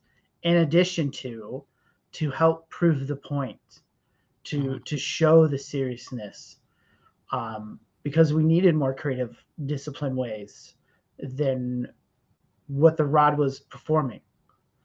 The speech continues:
Speaker 1: As I said, it was an addition to, we never got rid of it. Um, but again, I can't, I guess I can't stress,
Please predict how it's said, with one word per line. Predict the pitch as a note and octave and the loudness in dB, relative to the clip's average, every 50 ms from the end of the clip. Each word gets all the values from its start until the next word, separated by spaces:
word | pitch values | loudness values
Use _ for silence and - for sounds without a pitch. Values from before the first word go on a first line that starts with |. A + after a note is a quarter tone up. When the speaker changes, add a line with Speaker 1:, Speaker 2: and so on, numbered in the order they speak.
| _ _ _ - | _ _ _ -8
Speaker 1:
As | C#3+ C3+ | -6 -6
I | C3 | -4
said, | - - D3+ | 0 0 2
it | D3+ D3+ | 2 2
was | C3+ B2 | 0 -2
an | C3+ C3+ | -4 -6
addition | C3 B2+ - E3 E3 - E3 D3+ | -4 -2 0 0 0 2 0 0
to, | - - D3+ C#3+ | 0 -2 -4 -4
we | C3 | -4
never | B2+ B2+ B2+ B2 B2+ | -4 -4 -4 -4 -6
got | B2+ A#2+ - - B2+ | -6 -8 -8 -8 -6
rid | C3 C#3 C#3 | -4 -2 0
of | C#3 C3 C3 | 0 0 0
it. | B2+ B2+ - - _ _ _ _ _ _ _ _ _ _ _ _ _ _ _ _ _ _ _ _ - | -2 -2 -4 -4 _ _ _ _ _ _ _ _ _ _ _ _ _ _ _ _ _ _ _ _ -12
Um, | C3 A2+ A2 G#2+ G2+ G2 - A3+ - _ _ _ _ _ _ _ _ _ _ _ _ _ - - C3+ - - | -12 -12 -12 -12 -14 -14 -16 -18 -20 _ _ _ _ _ _ _ _ _ _ _ _ _ -10 -10 -6 0 4
but | E3 D3+ C#3+ C3+ C3 - _ - | 4 4 4 4 -2 -6 _ -20
again, | - - - D3+ D3 C3+ A#2+ | -14 -6 -4 -2 -2 -2 -2
I | G#2+ C3 | -4 -4
can't, | C3+ E3 E3+ F3 | 0 2 2 4
I | F3+ F#3 | 6 8
guess | F#3 G3 F3+ - | 8 8 8 6
I | F3 | 4
can't | - F#3+ F3+ - | 4 4 2 2
stress, | - - - E3+ D#3 C#3 - - - | 2 4 6 6 6 6 4 -2 -16